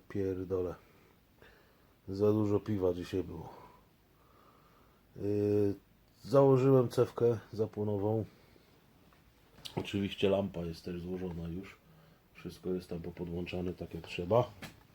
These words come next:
Podłączyłem, yy, generalnie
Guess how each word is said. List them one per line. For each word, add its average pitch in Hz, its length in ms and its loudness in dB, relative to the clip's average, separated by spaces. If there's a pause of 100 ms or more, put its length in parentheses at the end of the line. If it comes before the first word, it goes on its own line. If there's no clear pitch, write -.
(1800)
Podłączyłem, 135 720 8 (760)
yy, 117 600 4 (1500)
generalnie 120 880 2